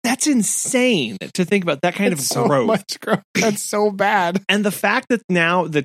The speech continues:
Speaker 1: town in twenty twenty-three has, let's just say, roughly the
Speaker 2: It's
Speaker 1: same
Speaker 2: about three thousand,
Speaker 1: population,
Speaker 2: yeah.
Speaker 1: three thousand, as it did in the eighteen eighties. Like, that tells you the big boom and bust that happened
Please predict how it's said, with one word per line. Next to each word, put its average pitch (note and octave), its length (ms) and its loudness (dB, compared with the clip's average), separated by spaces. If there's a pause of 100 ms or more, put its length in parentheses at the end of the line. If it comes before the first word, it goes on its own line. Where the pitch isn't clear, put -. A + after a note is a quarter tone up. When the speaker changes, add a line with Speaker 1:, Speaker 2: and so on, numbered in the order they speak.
Speaker 1:
town A#2+ 500 0
in B2+ 220 -2
twenty D#3+ 280 -4
twenty-three C3 840 -2 (720)
has, D3+ 340 0
let's F#3+ 160 -2
just E3+ 200 0
say, G#2+ 260 -2 (400)
roughly D4+ 480 0
the A3+ 100 -2
Speaker 2:
It's - 80 2
Speaker 1:
same A3+ 240 2
Speaker 2:
about G3 200 0
three B2+ 140 2
thousand, F3 80 0
Speaker 1:
population, D#3 420 2
Speaker 2:
yeah. G2 140 -2
Speaker 1:
three F#3+ 160 0 (100)
thousand, D#3+ 320 0
as D3 180 2
it C#3 200 -2
did C#3+ 200 2
in B2+ 80 -2
the B2+ 160 -2
eighteen C3 400 0
eighties. G#2+ 340 -4 (520)
Like, C3+ 180 0 (600)
that D#3+ 200 0
tells F#3 220 2
you D3+ 80 2
the B2 200 0
big B2+ 320 0
boom C3 220 2
and A2+ 160 -4
bust A#2+ 340 0
that G#2 120 -4
happened G#2 560 -4